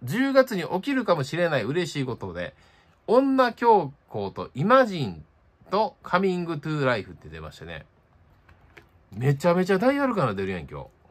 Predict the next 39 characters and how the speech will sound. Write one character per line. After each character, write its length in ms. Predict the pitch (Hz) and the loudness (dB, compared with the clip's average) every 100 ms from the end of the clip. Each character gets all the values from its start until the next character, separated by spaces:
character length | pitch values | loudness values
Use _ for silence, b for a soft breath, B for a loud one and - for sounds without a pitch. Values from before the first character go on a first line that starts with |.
| _ _ _ | _ _ _
ど 140 | - 139 | -6 -2
う 40 | |
な 100 | 202 | -2
っ 40 | 143 | -2
て 80 | 104 | -6
ん 20 | |
ね 80 | 76 | -8
や、 60 | |
こ 120 | 73 | -12
れ。 40 | 69 | -16
へ 40 | - _ _ _ B B B B B B - - - - - - _ _ _ _ _ - _ _ _ - - - | -18 _ _ _ B B B B B B -20 -20 -20 -20 -20 -20 _ _ _ _ _ -20 _ _ _ -20 -20 -12
え、 800 | 104 123 131 127 127 131 131 135 - - | -6 -4 -2 -2 -2 -2 -4 -6 -12 -16
な 100 | 120 | -8
ん 40 | 139 | -6
や 60 | |
ろ、 180 | 104 76 113 | -6 -10 -10
女 340 | 135 135 135 | -8 -6 -8
教 300 | 127 131 107 85 | -10 -10 -10 -10
皇 200 | 78 73 - | -14 -16 -16
と 120 | 73 | -16
女 160 | 82 76 | -16 -16
帝。 280 | - 76 69 b b - - - - - - - | -16 -18 -18 b b -20 -20 -20 -20 -20 -20 -18
は 340 | 156 - - - | -16 -14 -14 -16
あ、 20 | |
す 140 | - - | -12 -8
ご 140 | 123 | -6
い。 40 | |
二 200 | 90 120 | -6 -6
番 200 | 123 127 | -4 -4
と 120 | 131 - | -4 -4
三 220 | 107 92 | -6 -4
番 140 | 104 | -6
や 60 | 98 | -6
し 120 | - | -8
ね。 200 | 113 110 - - | -10 -10 -12 -10
連 200 | 110 113 | -6 -4
番 200 | 110 117 | -2 -2
や 80 | 104 | -4
し。 160 | - | -8